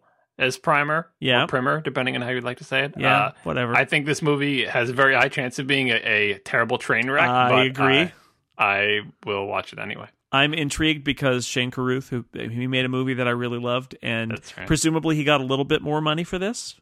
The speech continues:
Speaker 2: It's, uh,
Speaker 1: <laughs> Yeah.
Speaker 2: you know, maybe twenty thousand. <laughs> I don't, I don't know.
Speaker 1: I,
Speaker 2: He's
Speaker 1: I,
Speaker 2: been
Speaker 1: I think that the three seconds of C G in, in the clip, it cost more than his other movie.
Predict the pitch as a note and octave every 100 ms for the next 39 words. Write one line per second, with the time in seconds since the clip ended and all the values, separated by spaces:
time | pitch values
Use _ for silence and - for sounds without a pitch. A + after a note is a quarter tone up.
0 | _ C#3+ C3 - B2 A#2+ A#2 A#2 - _
1 | _ _ _ - C3 B2 A#2 A#2 - C3
2 | B2+ A#2+ C3+ C3+ D#3+ - - E3+ F3 A3+
3 | - - G#3 A#3 G#3 F3+ F3+ F#3 F3 D3+
4 | D#3 E3 D#3 E3 G3 F3 C#3+ D3+ B2+ B2+
5 | - E3+ F3 - E3+ F3 C3 A2+ - D3
6 | A#2+ C3+ B2+ G#2+ C3 A2 G#2+ G2 - C#3+
7 | - - - - - A2 C3 A2 G#2 G2+
8 | A2+ G#2 C3 A2+ A2 A#2+ G#2